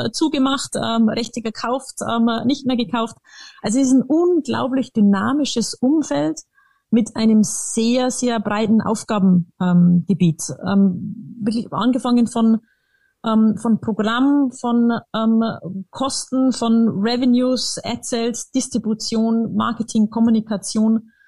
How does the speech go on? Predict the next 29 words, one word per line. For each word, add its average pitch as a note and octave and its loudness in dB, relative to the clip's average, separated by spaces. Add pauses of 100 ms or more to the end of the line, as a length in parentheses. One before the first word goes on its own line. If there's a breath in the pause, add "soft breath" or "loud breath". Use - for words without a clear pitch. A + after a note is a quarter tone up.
(420 soft breath)
Ähm, A3+ 4
äh, A3 0 (300)
alle C4+ 0
Themen, C4+ -2
die B3 0
praktisch A#3 -4
jeden A#3+ 0
einzelnen A#3 0
Tag A3+ 0
in A3 4
irgendeiner B3 2
Art A3+ -4
und A3+ 4
Weise G#3+ 0
auf G3+ -4
dem, G#3 4
auf F#3+ -2
dem G3+ 0
Tisch - -2
liegen. F#3+ 4
Und F#3 4
das A#3 2
in A#3+ 6
einem G#3+ 4
internationalen A3 2
Verbund B3+ -2 (540)
macht's A3 -2
einfach A3+ -2
wahnsinnig A#3 0